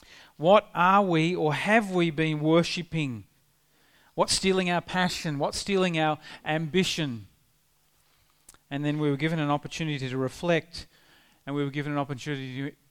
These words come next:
to, uh, opportunity to invite God to cleanse us from unfaithfulness. And we finished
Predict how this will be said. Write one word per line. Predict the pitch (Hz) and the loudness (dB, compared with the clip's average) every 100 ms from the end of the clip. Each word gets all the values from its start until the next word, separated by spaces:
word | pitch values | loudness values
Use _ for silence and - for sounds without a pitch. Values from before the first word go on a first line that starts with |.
| - | -10
to, | |
uh, | 160 | -8
opportunity | 160 - - 180 170 156 | -8 -10 -10 -8 -6 -8
to | - 156 | -8 -8
invite | 139 123 120 160 180 180 160 | -6 -8 -8 -6 -6 -6 -8
God | 160 156 120 123 156 - _ _ _ _ _ _ _ _ _ - | -4 -2 -2 -4 -6 -12 _ _ _ _ _ _ _ _ _ -20
to | - | -18
cleanse | - 151 160 160 | -6 -4 -2 -4
us | - | -8
from | 147 | -6
unfaithfulness. | 139 131 - 131 - 127 117 113 - - _ _ _ _ _ _ _ _ _ _ _ _ _ _ _ _ | -6 -6 -6 -6 -6 -12 -12 -12 -14 -16 _ _ _ _ _ _ _ _ _ _ _ _ _ _ _ _
And | 139 | -8
we | 135 | -8
finished | - 175 175 165 - | -6 -4 -2 -2 -4